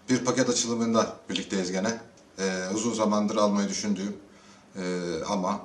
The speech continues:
alamadığım, e, bir ürünü satın aldım. Ellerimin altında. Ee, şimdi bunu sizlerle paylaşacağım. Açalım yavaş yavaş kolimizi.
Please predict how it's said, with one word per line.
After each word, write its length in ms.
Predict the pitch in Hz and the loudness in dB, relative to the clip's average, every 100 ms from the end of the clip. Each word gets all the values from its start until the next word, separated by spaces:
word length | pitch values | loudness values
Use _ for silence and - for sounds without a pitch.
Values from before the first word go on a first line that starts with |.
| - | -2
alamadığım, 600 | 101 104 85 82 98 110 - - | 0 2 0 -4 -6 -6 -10 -10
e, 400 | 92 87 87 85 | -8 -6 -6 -2
bir 220 | 117 - | -2 0
ürünü 300 | 165 214 226 208 - | -2 0 0 -2 -4
satın 320 | - 92 - | -8 -8 -4
aldım. 320 | 90 - - 76 - - - - | -4 -2 -4 -6 -8 -20 -18 -6
Ellerimin 480 | 95 92 90 95 90 | -2 0 0 0 0
altında. 440 | 90 - 87 101 - - - - | 0 -2 -2 -2 -6 -16 -20 -12
Ee, 40 | 92 85 80 160 78 76 143 135 117 - - - | -10 -8 -10 -12 -12 -14 -14 -14 -16 -18 -20 -10
şimdi 400 | - - 117 127 127 127 - - | 0 2 4 4 0 -8 -12 2
bunu 180 | 123 127 | 4 6
sizlerle 520 | - 123 131 123 - | 4 8 8 8 4
paylaşacağım. 520 | 92 85 - - 113 - - - - - - - - | 0 0 -2 -2 -2 -6 -20 -20 -20 -20 -20 -6 4
Açalım 380 | 135 165 156 151 | 8 8 8 8
yavaş 280 | 131 120 | 8 8
yavaş 140 | 117 104 | 4 2
kolimizi. 540 | - 104 101 113 131 | 0 0 2 0 0